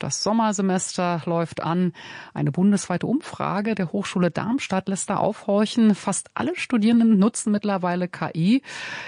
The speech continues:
Wie regeln die Unis und Hochschulen den Umgang damit? Wissenschaftsreporterin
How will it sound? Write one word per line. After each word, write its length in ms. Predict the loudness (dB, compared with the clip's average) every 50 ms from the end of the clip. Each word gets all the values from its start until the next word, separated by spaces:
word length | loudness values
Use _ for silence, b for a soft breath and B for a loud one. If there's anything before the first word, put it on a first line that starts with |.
| B B
Wie 160 | 0 2 2 4
regeln 500 | 4 2 2 4 4 6 6 4 4 2 -2 -6
die 100 | -4 -2
Unis 440 | 2 2 4 4 2 2 0 0
und 160 | -2 -2 0 0
Hochschulen 380 | -2 -2 -2 -2 -2 0 0
den 120 | 0 -2 -2
Umgang 360 | -2 0 0 0 2 2 0
damit? 320 | 0 0 -2 -6 -8 -10 -12 -14 -12 -8
Wissenschaftsreporterin 1120 | -8 -6 -4 -4 -4 -4 -6 -6 -6 -6 -6 -4 -2 -2 -2 -2 -4 -4 -2 -2 -2 -2 -4